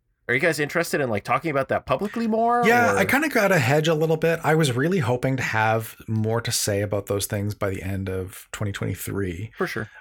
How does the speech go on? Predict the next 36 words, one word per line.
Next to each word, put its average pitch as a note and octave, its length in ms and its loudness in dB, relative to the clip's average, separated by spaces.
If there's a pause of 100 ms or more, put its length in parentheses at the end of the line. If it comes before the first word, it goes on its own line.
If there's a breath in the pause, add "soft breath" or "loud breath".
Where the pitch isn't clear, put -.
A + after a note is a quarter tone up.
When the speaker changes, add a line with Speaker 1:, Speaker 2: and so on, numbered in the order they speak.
(120)
Speaker 2:
Um, A#2 200 0
they've A#2 180 0
kinda C3+ 180 2
got B2+ 180 0
pushed - 300 0
because A2+ 200 -4
we A2 60 -2
prioritized G#2 600 -2
the A#2 80 -4
ban G2+ 220 -4
list G2+ 200 -6
explanation F#2 520 -6
project, - 400 -10
'cause - 140 -6
I F#2 60 -2
think G2 160 -6
that F#2+ 100 -8
that's - 240 -6 (920)
more F3 220 4
important C3+ 300 0
Speaker 1:
Yeah, A2+ 100 -2
Speaker 2:
we A2 60 0
Speaker 1:
sick. A#2 80 0
Speaker 2:
get F#2+ 80 -4
more G2+ 260 -2
out F#2 140 -4
of F#2+ 100 -4
it A#2+ 140 -2 (100)
than, F#2+ 480 -6
than F#2+ 240 -6
this G2+ 220 -4
more G2+ 140 -4
Speaker 1:
Yeah. F#2 80 -2
Speaker 2:
academic F#2+ 420 -2
stuff. D3+ 360 -6
But G#2+ 300 -2